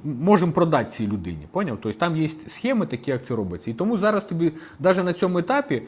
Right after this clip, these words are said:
е, ніяких тобі не треба ні таргетів, в тебе і так все чотенько. Ті люди, які в тебе є,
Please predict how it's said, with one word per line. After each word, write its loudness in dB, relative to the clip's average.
е, 0
ніяких 2
тобі 0
не 0
треба 4
ні 2
таргетів, 2
в -18
тебе 4
і 2
так 0
все -4
чотенько. -4
Ті 4
люди, 6
які 2
в -2
тебе 2
є, 2